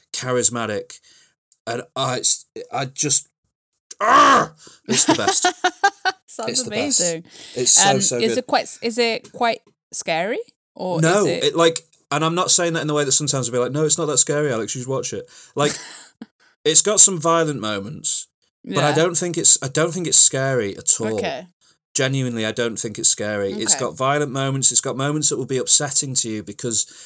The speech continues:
Speaker 1: you care about the characters, and, and bad things happen to them. Like, bad things happen to people in Midnight Mass, but it doesn't, it's not scary, I don't think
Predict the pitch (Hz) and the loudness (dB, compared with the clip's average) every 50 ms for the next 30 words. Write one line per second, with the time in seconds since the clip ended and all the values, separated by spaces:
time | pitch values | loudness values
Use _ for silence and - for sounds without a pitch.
0 | - - 117 123 120 - - 131 127 131 135 123 123 - - - 131 123 123 123 | -18 -12 -10 -8 -8 -6 -6 -4 -2 -2 -2 -4 -4 -6 -8 -8 -6 -4 -4 -2
1 | 117 - - 110 104 95 - - - _ _ - - _ _ _ _ _ _ _ | 0 0 -2 0 2 2 2 0 0 _ _ -20 -20 _ _ _ _ _ _ _
2 | _ _ _ _ - - 127 127 123 123 120 113 - 117 120 117 110 127 123 123 | _ _ _ _ -8 -4 -4 -2 -2 -4 -6 -8 -6 -8 -8 -6 -4 -4 -4 -4
3 | - - 135 117 110 107 - 117 113 - 135 127 - - 101 98 95 104 104 - | -2 -2 -4 -2 -2 -2 -4 -4 -6 -8 -6 -4 -4 -4 -4 -6 -8 -8 -8 -6
4 | - 139 139 147 139 - - 135 131 127 117 - 123 113 - 113 107 101 101 104 | -4 -2 -2 -2 -2 -2 -4 -4 -2 0 -2 -2 -2 -4 -8 -8 -8 -8 -8 -8
5 | 98 - 104 98 95 98 98 95 95 101 98 65 85 101 101 98 - - - - | -10 -10 -10 -12 -12 -12 -12 -12 -12 -14 -16 -16 -14 -16 -12 -8 -6 -6 -6 -8
6 | - - - - - - - - - - 131 131 135 135 - - 160 165 165 196 | -10 -20 -20 -20 -20 -18 -18 -14 -8 -4 -4 -2 -2 -2 -2 0 2 2 2 2
7 | 185 135 - - 131 135 - - 156 170 190 208 - - - - - - 143 139 | -2 -6 -8 -6 -2 0 0 0 2 0 -4 0 4 6 6 6 6 4 2 -2
8 | 143 143 139 120 101 - 110 - - - _ - 120 123 131 120 117 - - - | -2 0 -2 -2 -4 -6 -8 -14 -18 -14 _ -6 -4 -4 -2 -4 -4 -6 -8 -8
9 | 113 101 95 98 - - | -8 -8 -10 -12 -16 -20